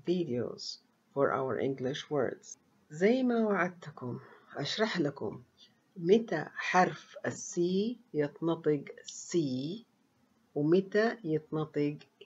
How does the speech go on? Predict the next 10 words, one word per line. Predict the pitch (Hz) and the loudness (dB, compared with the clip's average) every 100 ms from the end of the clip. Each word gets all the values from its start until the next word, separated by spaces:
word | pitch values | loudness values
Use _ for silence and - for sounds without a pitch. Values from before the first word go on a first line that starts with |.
| - | -16
كي. | - 175 180 143 - - - _ _ _ _ _ _ | -8 -2 0 0 -2 -6 -16 _ _ _ _ _ _
سي | - - - 233 196 175 208 330 - _ _ _ _ _ _ _ _ | -20 -16 -2 4 4 4 0 -2 -8 _ _ _ _ _ _ _ _
بعد | 156 190 180 131 127 | 2 4 6 4 0
حرف، | - 185 156 - 139 135 - | -2 0 -2 -4 -6 -4 -2
لما | 139 | 0
يكون | 156 151 214 185 | 0 4 6 6
بعد | 170 165 147 | 6 4 4
السي | 139 - - 147 117 - 165 | 0 -2 -2 0 -2 -4 -2
اي | 151 143 180 240 | 0 2 0 -4
سنت، | - - - 143 131 156 220 - | -6 -2 4 6 6 4 0 -8